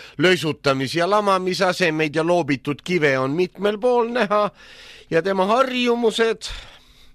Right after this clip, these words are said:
no nende kiituseks on mul väga raske midagi öelda.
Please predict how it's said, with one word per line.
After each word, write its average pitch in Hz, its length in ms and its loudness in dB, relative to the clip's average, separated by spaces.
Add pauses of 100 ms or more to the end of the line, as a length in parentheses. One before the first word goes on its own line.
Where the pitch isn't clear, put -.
(680)
no - 60 -10
nende 190 240 -4
kiituseks 196 520 -6
on 190 100 -4
mul 196 100 -4
väga 202 220 0
raske 202 420 -4
midagi 175 400 -2
öelda. 110 640 -2